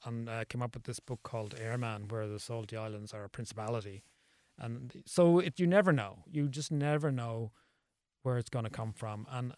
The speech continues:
I was talking to another author yesterday, Cressida Cowell, who did How to Train Your Dragons.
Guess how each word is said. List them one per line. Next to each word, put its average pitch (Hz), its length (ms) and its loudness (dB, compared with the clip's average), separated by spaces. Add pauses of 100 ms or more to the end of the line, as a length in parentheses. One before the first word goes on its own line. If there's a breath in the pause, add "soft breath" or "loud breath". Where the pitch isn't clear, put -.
(160)
I 139 80 2
was 127 140 0
talking 151 300 4
to 127 80 2
another 123 360 2
author 107 540 -4 (380 loud breath)
yesterday, 120 440 0
Cressida 113 360 -2
Cowell, 117 380 2
who 107 60 -2
did 107 180 -6
How 110 120 -2
to 104 120 -10
Train 110 240 -8
Your 101 100 -10
Dragons. 104 460 -6